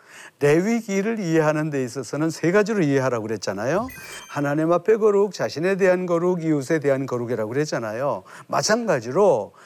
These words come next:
죄도 마찬가지예요. 죄도 누구, 누구, 누구에 대한 죄인고 하니까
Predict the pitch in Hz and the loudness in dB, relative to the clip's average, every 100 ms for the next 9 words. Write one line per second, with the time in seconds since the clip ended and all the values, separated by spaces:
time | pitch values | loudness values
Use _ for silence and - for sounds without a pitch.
0 | - - 170 208 254 254 156 135 113 87 | -20 -4 2 4 4 0 -2 -4 -8 -10
1 | - - - _ _ - 156 196 220 139 | -12 -18 -20 _ _ -2 4 4 4 2
2 | 90 - - - 160 208 247 269 226 220 | 0 -10 -20 -6 -2 0 2 0 0 -2
3 | 262 214 214 226 214 175 160 160 147 143 | -2 -2 -2 2 2 4 0 0 -2 -2
4 | 156 147 135 123 135 156 180 208 | 0 -2 -2 -4 0 4 4 0